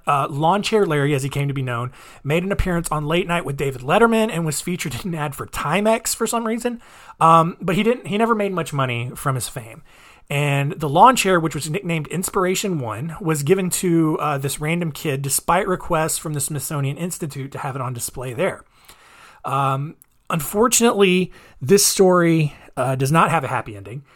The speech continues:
Uh, Larry committed suicide by shooting himself in the chest in Angeles National Forest on October sixth, nineteen ninety-three. Um, I don't know what kind of ending you were expecting, but I guarantee you that wasn't it. Um,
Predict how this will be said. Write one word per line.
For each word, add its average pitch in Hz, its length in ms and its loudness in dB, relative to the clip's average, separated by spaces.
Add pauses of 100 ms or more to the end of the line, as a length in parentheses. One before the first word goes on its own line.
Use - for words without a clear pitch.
(140)
Uh, 135 260 0
Larry 165 260 0
committed 185 320 -2
suicide 156 800 2
by 139 140 -2
shooting 170 320 -2
himself 156 400 -2
in 143 40 -4
the 139 60 -2
chest 139 540 -2
in 143 180 -6
Angeles 135 420 -4
National 131 380 -6
Forest 139 480 -2
on 131 100 -4
October 143 360 -6
sixth, 120 340 -6
nineteen 117 320 -10
ninety-three. 101 640 -14 (560)
Um, 95 460 -10 (280)
I - 60 -18
don't 139 140 0
know 143 80 2
what 156 100 -4
kind 151 180 -2
of 139 80 -4
ending 151 300 -8
you 147 120 -8
were 135 80 -4
expecting, 170 600 -8
but 135 140 -4
I 127 80 -2
guarantee 139 540 -4
you 135 160 -2
that 120 260 -6
wasn't 110 260 -12
it. - 140 -20 (760)
Um, 135 540 2